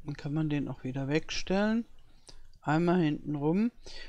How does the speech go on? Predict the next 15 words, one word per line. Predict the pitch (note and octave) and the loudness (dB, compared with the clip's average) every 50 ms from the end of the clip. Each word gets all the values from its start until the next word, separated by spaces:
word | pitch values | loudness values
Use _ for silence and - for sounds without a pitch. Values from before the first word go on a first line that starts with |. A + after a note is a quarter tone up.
| - - - | -12 -4 -2
Und | D#3+ D#3 E3 | 4 8 10
da | E3+ F3 F#3 F#3+ | 10 10 10 8
wurde | G3+ G3 G3+ G3 G3+ | 8 6 6 6 6
mir | G3 G3 F#3+ F#3+ F#3 | 6 8 8 8 8
dann | F#3 F#3+ G3+ G3+ G3 | 8 8 8 8 8
halt | F#3+ F3 D#3+ D#3+ | 6 6 6 4
auch | D#3 D#3 - - | 0 -2 -4 -4
klar, | - - F3 F3 E3+ E3 E3+ E3+ | -2 4 6 8 10 10 10 8
das | E3 F3 F3+ - - - | 8 6 2 2 0 -4
Feld | - - - A3 G#3 G3+ G3+ G3+ - - | -4 2 6 8 8 10 8 6 4 2
geht | - G3+ G3 F#3 | 4 4 4 4
einfach | F3+ F3 F#3+ F#3+ - - F#3+ - | 4 4 2 2 0 -2 -6 -6
zu | - - - F#3+ | -6 -4 -2 -2
dicht | E3+ - F#3 - - - - - | 0 2 0 0 0 -2 -4 0
ran. | D#3 E3 F#3 F3 E3 E3 F#3 A3+ B3+ | 2 4 4 4 4 4 4 4 2